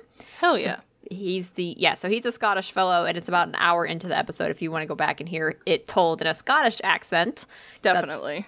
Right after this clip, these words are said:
Speaker 2: that's fun. That's fun. So, and he also tells it so much better.
Speaker 1: Heck yeah.
Speaker 2: So, so I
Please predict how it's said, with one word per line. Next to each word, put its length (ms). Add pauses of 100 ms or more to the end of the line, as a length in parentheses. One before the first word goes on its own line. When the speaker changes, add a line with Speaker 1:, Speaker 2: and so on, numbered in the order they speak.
Speaker 2:
that's 260
fun. 380
That's 220
fun. 300
So, 140
and 220
he 140
also 280
tells 260
it 100
so 120
much 200
better. 240 (360)
Speaker 1:
Heck 300
yeah. 160 (380)
Speaker 2:
So, 280 (300)
so 160
I 260